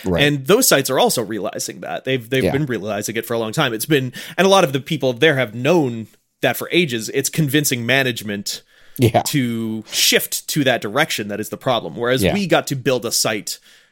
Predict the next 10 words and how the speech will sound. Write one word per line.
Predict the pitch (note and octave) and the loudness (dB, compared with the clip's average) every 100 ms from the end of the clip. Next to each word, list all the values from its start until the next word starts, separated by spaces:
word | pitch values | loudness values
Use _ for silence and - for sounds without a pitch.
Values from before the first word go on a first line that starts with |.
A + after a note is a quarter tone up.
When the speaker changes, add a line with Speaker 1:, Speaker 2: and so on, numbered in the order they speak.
| _ | _
Speaker 2:
from | - B2+ | -4 -4
the | A#2 | -2
ground | A2+ A2 - | -4 -6 -4
up | D3+ B2+ - - _ _ - | -2 -2 -4 -12 _ _ -4
focused | - A#2+ G#2+ - - | 0 0 -2 -6 -6
on, | A#2+ A2+ A2+ | -4 -4 -4
like, | A2 A2 - - | -2 -4 -6 -8
we're | C#3 | 0
gonna | F#3 | 2
have | F#3 D#3+ | 4 2